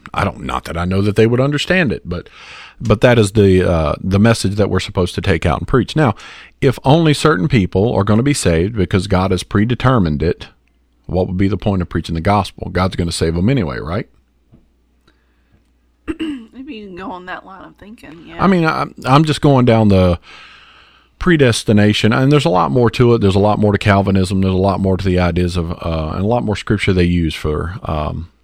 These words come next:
Speaker 1: trying to say that people are pre-, but, you know, I, I stand by that, uh, all people are predestined to salvation. Doesn't mean they're all going to be saved. It means salvation is supposed to go to everyone. It's supposed to be preached to the whole world.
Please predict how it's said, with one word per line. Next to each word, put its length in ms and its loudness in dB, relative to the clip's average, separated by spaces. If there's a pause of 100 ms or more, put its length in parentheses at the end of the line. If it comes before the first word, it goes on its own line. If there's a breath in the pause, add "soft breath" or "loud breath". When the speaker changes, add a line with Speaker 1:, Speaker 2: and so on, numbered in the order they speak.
(420)
Speaker 1:
trying 360 -2
to 140 -8
say 300 -2
that 200 -8
people 220 -6
are 60 -4
pre-, 220 -4
but, 240 -2
you 80 0
know, 100 2
I, 320 -4
I 240 -4
stand 380 0
by 240 0
that, 200 -2 (520 loud breath)
uh, 340 -2
all 160 4
people 460 -2 (200)
are 200 -2
predestined 680 -2
to 120 -4
salvation. 520 -2
Doesn't 220 4
mean 120 4
they're 120 4
all 220 2
going 280 2
to 80 0
be 100 2
saved. 380 0
It 80 -2
means 180 0
salvation 540 0
is 80 -4
supposed 380 -2
to 80 -2
go 240 0
to 220 -4
everyone. 640 -4
It's 100 -14
supposed 240 -2
to 60 -6
be 100 2
preached 280 -4
to 60 -2
the 100 -2
whole 160 0
world. 320 -6